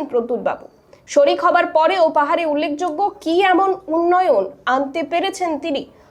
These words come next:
উদাহরণ চাইছেন সচেতন মানুষজন। আর এই ধরি মাছ, না ছুঁই পানি, এই যে নাটক উনি মঞ্চস্থ করলেন,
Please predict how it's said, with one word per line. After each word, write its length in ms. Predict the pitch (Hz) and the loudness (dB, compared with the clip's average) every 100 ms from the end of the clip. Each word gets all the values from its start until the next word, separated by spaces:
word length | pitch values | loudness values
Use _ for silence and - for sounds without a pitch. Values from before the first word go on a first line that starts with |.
| - | -2
উদাহরণ 400 | 302 349 370 440 403 | 2 4 4 4 2
চাইছেন 440 | 392 370 - 415 415 | 2 0 -2 -4 -2
সচেতন 580 | - 330 320 359 381 370 | 0 0 0 -4 0 0
মানুষজন। 500 | 311 330 359 339 - - _ _ _ - | 0 0 -2 -4 -6 -6 _ _ _ -2
আর 140 | - 311 | 2 2
এই 160 | 339 339 320 _ - | 0 -4 -10 _ -6
ধরি 340 | 233 277 381 453 | 2 4 4 4
মাছ, 300 | 392 370 392 320 | 4 2 0 -2
না 180 | 277 269 | 0 0
ছুঁই 280 | 277 381 381 | -2 -2 0
পানি, 300 | 370 285 269 - _ _ _ _ - | 0 -2 -2 -10 _ _ _ _ 0
এই 140 | 285 302 | 0 2
যে 100 | 427 294 | 0 2
নাটক 500 | 262 285 403 392 403 - | 2 0 -2 -2 -2 -2
উনি 160 | 349 | -2
মঞ্চস্থ 520 | 311 262 269 359 349 359 339 | 0 0 -2 -8 -8 -6 -4
করলেন, 300 | 330 359 285 | -2 2 2